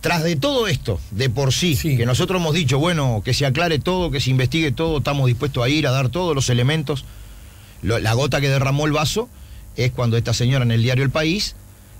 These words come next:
Speaker 1: eh, atribuye responsabilidad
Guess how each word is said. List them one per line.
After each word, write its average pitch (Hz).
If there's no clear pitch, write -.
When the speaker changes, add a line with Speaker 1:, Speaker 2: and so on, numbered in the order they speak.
Speaker 1:
eh, 110
atribuye 156
responsabilidad 151